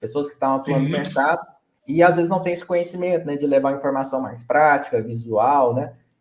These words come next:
Speaker 1: E tá
Speaker 2: Essas
Speaker 1: sempre acompanhando
Speaker 2: coisas.
Speaker 1: as tendências, né? Porque isso aí acaba sendo um diferencial e chama muita atenção, né? Que a gente
Speaker 2: Chama
Speaker 1: acaba
Speaker 2: muita
Speaker 1: lembrando
Speaker 2: atenção.
Speaker 1: Confiança e uma imagem também, né? Se a gente transcrever
Speaker 2: Com
Speaker 1: um relatório
Speaker 2: certeza.
Speaker 1: no formato de, de gráfico, né?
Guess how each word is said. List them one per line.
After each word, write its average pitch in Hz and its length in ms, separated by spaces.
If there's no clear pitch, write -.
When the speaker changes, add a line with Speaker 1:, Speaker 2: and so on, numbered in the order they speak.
Speaker 1:
E 156 240
tá 190 240
Speaker 2:
Essas 214 220
Speaker 1:
sempre 240 100
acompanhando 226 480
Speaker 2:
coisas. 202 180
Speaker 1:
as 208 60
tendências, 156 460
né? 131 100
Porque 131 180
isso 131 160
aí 156 120
acaba 156 340
sendo 165 220
um 165 40
diferencial 156 600
e 170 40
chama 165 240
muita 160 220
atenção, 202 480
né? 131 100
Que 127 100
a - 20
gente 127 160
Speaker 2:
Chama 139 100
Speaker 1:
acaba 131 180
Speaker 2:
muita 151 180
Speaker 1:
lembrando 147 200
Speaker 2:
atenção. 147 460
Speaker 1:
Confiança 165 720
e 202 100
uma 254 140
imagem 208 440
também, 135 320
né? 156 200
Se - 60
a 139 40
gente - 120
transcrever 170 380
Speaker 2:
Com 160 160
Speaker 1:
um - 20
relatório - 360
Speaker 2:
certeza. 143 220
Speaker 1:
no - 60
formato 143 520
de, 131 480
de 123 140
gráfico, 139 580
né? 147 180